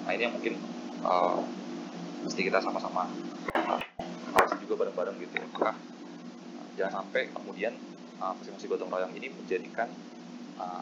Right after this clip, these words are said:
akses terhadap vaksin itu berdasarkan lapisan ekonomi gitu, atau kemampuan untuk, eh, membayar, willingness to pay, bukan, eh,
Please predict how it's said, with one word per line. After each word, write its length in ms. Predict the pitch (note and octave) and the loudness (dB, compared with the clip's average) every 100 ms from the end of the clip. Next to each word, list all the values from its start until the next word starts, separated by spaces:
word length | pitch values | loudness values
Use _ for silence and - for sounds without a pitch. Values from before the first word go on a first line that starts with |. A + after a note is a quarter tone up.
| G#2+ | -4
akses 160 | - - | -4 -2
terhadap 240 | G#2 G2 | 2 2
vaksin 320 | - - B2 | 0 -4 -4
itu 80 | A#2 | 0
berdasarkan 480 | G#2+ F#2+ F#2 A2 C#3+ - - - - - - | 2 4 2 0 -4 -8 -12 -12 -10 -10 -4
lapisan 240 | - A2 A2 | -2 -2 -2
ekonomi 400 | G#2+ G#2+ A#2+ A2+ | 0 0 0 -4
gitu, 240 | - - - - | -8 -10 -10 8
atau 320 | - - - A2 | 8 8 4 0
kemampuan 480 | - G#2 F#2+ G2+ | 0 -2 0 0
untuk, 160 | G2 - - - - - - | -2 -6 -10 -12 -10 -10 -8
eh, 100 | G2 | -6
membayar, 320 | G2+ G#2 A2+ G#2 | 2 4 6 4
willingness 320 | G2+ G2 G2 F#2+ | 2 -2 -4 -8
to 80 | G2 | -6
pay, 240 | G2+ F#2 F2 - - - | -2 -4 -4 -10 -12 -10
bukan, 300 | F#2+ - A#2 - - - - - G2+ | -4 0 0 -2 -12 -12 -12 -10 -4
eh, 240 | F#2 F#2 | -2 -2